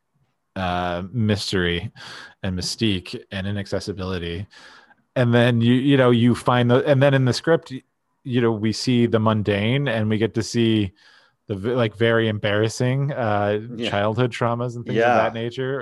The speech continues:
Speaker 1: or, or
Speaker 2: Him
Speaker 1: whatever.
Speaker 2: watching his parents have sex, like, that was
Speaker 1: Yeah, like,
Speaker 2: Yeah.
Speaker 1: geez, like, it's <laughs> so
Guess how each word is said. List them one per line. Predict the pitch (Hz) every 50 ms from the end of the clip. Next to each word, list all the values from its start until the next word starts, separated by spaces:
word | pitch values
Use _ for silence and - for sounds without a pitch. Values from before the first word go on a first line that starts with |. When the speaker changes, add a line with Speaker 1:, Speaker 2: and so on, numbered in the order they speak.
| 110 107
Speaker 1:
or, | 104 104 101 98 101 - _ _
or | 127 107 101
Speaker 2:
Him | 101
Speaker 1:
whatever. | 107 101 104 98
Speaker 2:
watching | 98 95 98 - 120 101
his | 101 95 -
parents | _ - 98 85 87 90 90 90 -
have | - 87 82
sex, | - - 87 82 85 90 - - -
like, | 90 85 82 -
that | - 123 - -
was | - - - - - _ _
Speaker 1:
Yeah, | - 147 151 151 139 160 147 120 120
like, | 120 113 143 147 123 101
Speaker 2:
Yeah. | 101 92 85 -
Speaker 1:
geez, | 175 156 123 98
like, | 110 104 101 101 - - 120 131 - _
it's | - 135 131 - - - - - _ - 131 -
<laughs> | 185 170 - 190 170 - - - 151 160 160 147 139 131 _
so | _ - - 127 120 113 107 107 104 98 104 127